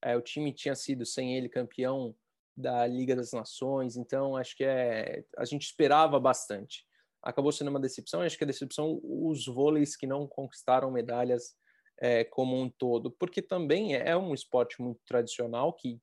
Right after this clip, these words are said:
entrega muita medalha, tanto na praia quanto, quanto na quadra, e tem, sobretudo, investimento, né? Tem, assim, participação, tem recursos e tal. É, numa coletiva de balanço geral que o Comitê Olímpico do Brasil fez agora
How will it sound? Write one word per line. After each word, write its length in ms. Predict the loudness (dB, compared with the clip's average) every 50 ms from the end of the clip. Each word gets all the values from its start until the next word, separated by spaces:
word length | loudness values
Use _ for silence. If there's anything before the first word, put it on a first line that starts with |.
| _ _ -6
entrega 500 | -6 -6 -2 2 4 4 4 4 2 0
muita 240 | -2 -4 -6 -4
medalha, 540 | -2 -2 -2 -2 -2 -2 0 0 0 0 0
tanto 320 | -2 -4 -6 -6 -6 -6 -6
na 80 | -6
praia 340 | -2 0 2 2 2 2 0 -2
quanto, 240 | -6 -6 -6 -8 -10 -14 -16 -16 _ _ -8
quanto 200 | -8 -8 -6 -6
na 120 | -8 -8
quadra, 580 | -6 _ 0 2 4 4 4 4 2 0 0 -4 _ _ _ -20 -20 _ _ _ _ _ _ -4
e 120 | -4 0
tem, 260 | 2 4 4 4 4 2
sobretudo, 420 | 0 0 0 0 0 -2 -2 -2
investimento, 760 | -2 0 0 -2 -2 -4 -6 -2 -2 0 0 -2 -4 -4 -4
né? 160 | -2 -2 -4 -4 _
Tem, 320 | -4 -2 -2 -2 0 0 -2
assim, 220 | -4 -4 -4 -2
participação, 880 | -2 -2 -2 -4 -8 -10 _ -6 -6 -6 -6 -4 -2 0 0 0 -2 -4
tem 480 | -4 -6 -6 -6 -6 -6 -6 -8 -10 -10 _
recursos 760 | -8 -8 -8 -6 -4 -2 0 2 2 2 0 -2 -8 -12 -12
e 40 | -10
tal. 200 | -10 -10 -12 -12 _ _ _ -20 -20 -20 -20 _ _ -2
É, 300 | 0 2 2 2 2 0
numa 240 | 0 0 0 -2
coletiva 480 | -2 -2 -2 -4 -4 -4 -4 -2 0 0
de 220 | 0 -2 -4 -4
balanço 760 | 2 4 4 6 6 4 4 2 2 2 2 0 -2 -4 -6 -2
geral 380 | 2 2 4 6 6 6 4
que 100 | 2 0
o 40 | -6
Comitê 280 | -4 -4 -4 -2 0 0
Olímpico 320 | 0 0 -2 -4 -4 -6
do 80 | -4 -2
Brasil 440 | 2 2 2 2 0 -2 -6 -6
fez 400 | -6 -4 -2 0 0 0 0 0
agora 520 | -2 0 2 2 2 2 2 2 0 -2